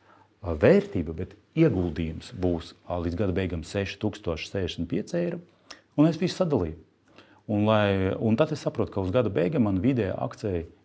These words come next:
ieguldītais summa ir jābūt četrdesmit četri eiro. Un tad arī šeit sanāk tā, ka Alphabeta man vai Google man vajag investēt vēl simtu trīsdesmit eiro, vai, vai, ja mēs paskatīsim tam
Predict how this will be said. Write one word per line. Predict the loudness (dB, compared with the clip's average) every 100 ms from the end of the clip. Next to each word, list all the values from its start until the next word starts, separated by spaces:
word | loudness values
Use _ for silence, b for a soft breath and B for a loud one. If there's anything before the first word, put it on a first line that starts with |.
| _
ieguldītais | 4 6 6 2 0 -4 -6
summa | -4 -2
ir | -2
jābūt | -4
četrdesmit | -6 -6 -6 -6
četri | -6 -6 -8
eiro. | -10 -16 B B B B
Un | 2
tad | 4
arī | 4
šeit | 4 2 2
sanāk | 0 0 0
tā, | -2 0
ka | 0 2
Alphabeta | 2 2 -2 -4 -4 -4
man | -6 -4
vai | -4
Google | -2 -2
man | -4 -4
vajag | -6 -6 -4
investēt | -6 -6
vēl | -12
simtu | -4 -2 -2
trīsdesmit | -4 -6 -8 -12 -8 0
eiro, | 2 2 -2 b b b b b -14
vai, | -2 2 2 2
vai, | 2 2 0 -2 0
ja | 0
mēs | 0 -2
paskatīsim | -4 -4 -8 -10 -6
tam | -6